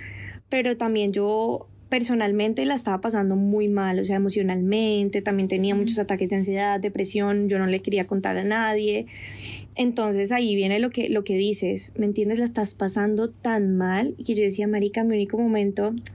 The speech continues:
Speaker 1: aunque sea pequeño, de felicidad es este, marica, voy a hacer lo posible para que esto sobreviva", porque también es que la verdad se luch-, se luchó mucho por una relación a distancia,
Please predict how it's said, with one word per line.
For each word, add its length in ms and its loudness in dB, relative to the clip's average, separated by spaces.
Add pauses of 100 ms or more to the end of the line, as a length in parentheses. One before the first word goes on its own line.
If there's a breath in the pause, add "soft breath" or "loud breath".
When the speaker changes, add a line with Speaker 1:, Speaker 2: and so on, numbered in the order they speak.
(240 loud breath)
Speaker 1:
aunque 240 -2
sea 280 -2
pequeño, 680 0 (760 loud breath)
de 140 0
felicidad 560 0
es 200 -2
este, 520 -2
marica, 360 0
voy 100 2
a 40 0
hacer 160 0
lo 260 0
posible 760 0 (360)
para 260 0
que 540 0
esto 220 -4
sobreviva", 500 0
porque 300 -2
también 300 0
es 120 -2
que 160 -2 (420 loud breath)
la 160 0
verdad 280 -2
se 160 -2
luch-, 360 0
se 140 0
luchó 260 0
mucho 260 0
por 120 -2
una 180 2
relación 460 0
a 60 2
distancia, 1160 0